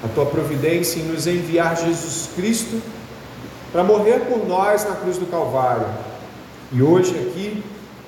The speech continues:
como igreja do Senhor, a providência de nos trazer este culto,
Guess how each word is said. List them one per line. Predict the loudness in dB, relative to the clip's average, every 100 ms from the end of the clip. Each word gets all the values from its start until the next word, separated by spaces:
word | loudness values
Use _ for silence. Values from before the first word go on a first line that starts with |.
| -6
como | -2
igreja | 0 4 6 6 4
do | -2
Senhor, | -2 -2 0 2 2 0 -4 -8 -12 -16 -18 -18 -18 -20 -20 -20 -20 -18 -8
a | -4
providência | 0 0 2 2 0 0
de | -2
nos | -4 -6
trazer | 0 0 2 2
este | 0 0 -4 -6 -8 -4
culto, | 0 0 0